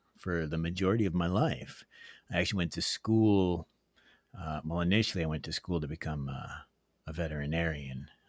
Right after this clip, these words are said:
uh, but then I was told there was too many veterinarians and I should consider something else, and I was really good with, um, well, I'm, I'm really good with analytical thinking, seeing patterns.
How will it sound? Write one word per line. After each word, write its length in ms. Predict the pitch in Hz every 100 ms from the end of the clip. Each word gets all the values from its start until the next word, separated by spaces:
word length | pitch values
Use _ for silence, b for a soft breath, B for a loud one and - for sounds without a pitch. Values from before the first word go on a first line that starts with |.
| _
uh, 180 | 64 65
but 180 | 76 73
then 160 | 82
I 80 | 76
was 240 | 73 78
told 320 | - - 80 78
there 100 | 139
was 160 | 139
too 140 | - 175
many 180 | 156
veterinarians 800 | 85 - 147 73 76 76 85 98
and 80 | 87
I 60 | 82
should 200 | - 87
consider 380 | 95 - 104 98
something 340 | 107 92 90
else, 280 | 101 131 113
and 120 | 107
I 120 | 95
was 160 | 87 85
really 260 | 87 95
good 340 | 92 90 90 87
with, 280 | 87 82 - b b b b _
um, 540 | 92 87 82 80 80 80
well, 200 | 101 120
I'm, 240 | 90 107 - _ - B B B _
I'm 280 | - 143 180 - - _ 143 139
really 360 | 123 131 143 107
good 360 | 92 90 80
with 160 | 78 - 85
analytical 640 | 85 82 80 78 - -
thinking, 500 | - 73 67 - -
seeing 300 | - - -
patterns. 680 | - 151 - 147 73 -